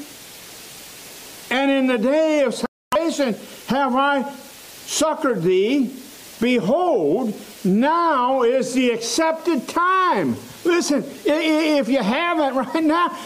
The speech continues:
now is the accepted time. The hour is now. It is the, it is favorable now. We're under the gospel now. You're under the sound of the gospel now, right now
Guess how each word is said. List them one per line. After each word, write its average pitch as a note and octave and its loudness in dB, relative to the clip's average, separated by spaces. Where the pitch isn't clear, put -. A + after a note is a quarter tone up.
now F4 4
is A#3 0
the C4+ 2
accepted D#4 0
time. D4+ 2
The C#4+ 2
hour D#4 4
is A#3 2
now. C4 2
It E4+ 2
is C4+ 2
the, C4 0
it D#4 2
is D4 2
favorable D4+ 2
now. D#4 0
We're F4 4
under E4+ 2
the D#4 2
gospel C#4 2
now. C#4 0
You're D#4+ 4
under E4+ 2
the D#4+ 2
sound E4 2
of D#4+ 2
the D4+ 2
gospel D4 2
now, C#4 2
right E4 2
now E4 2